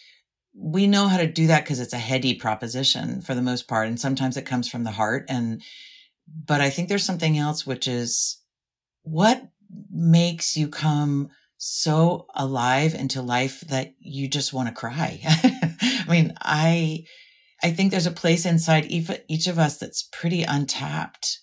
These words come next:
Um, and there are really deep-seated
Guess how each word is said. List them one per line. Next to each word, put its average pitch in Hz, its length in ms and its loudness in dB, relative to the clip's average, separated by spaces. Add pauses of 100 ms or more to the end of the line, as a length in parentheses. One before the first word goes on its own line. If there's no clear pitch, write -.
(260)
Um, 139 640 -6 (920)
and 170 200 6
there 147 160 4
are 147 120 -2
really 147 340 0
deep-seated 156 760 -4